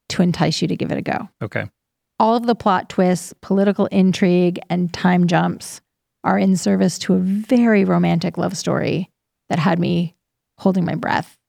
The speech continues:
Speaker 1: to see what was gonna happen. I so desperately wanted a thing to happen.
Speaker 2: <laughs>
Speaker 1: So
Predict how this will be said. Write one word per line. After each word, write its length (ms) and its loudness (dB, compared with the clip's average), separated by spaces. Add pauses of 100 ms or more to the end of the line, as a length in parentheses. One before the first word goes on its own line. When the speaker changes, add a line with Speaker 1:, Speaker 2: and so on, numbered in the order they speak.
(240)
Speaker 1:
to 100 -10
see 220 -6
what 140 -4
was 120 -8
gonna 200 -4
happen. 480 -6 (720)
I 80 2
so 240 2
desperately 680 0
wanted 360 0
a 80 2
thing 300 -2
to 100 -2
happen. 380 -4 (600)
Speaker 2:
<laughs> 100 -2 (1000)
Speaker 1:
So 460 2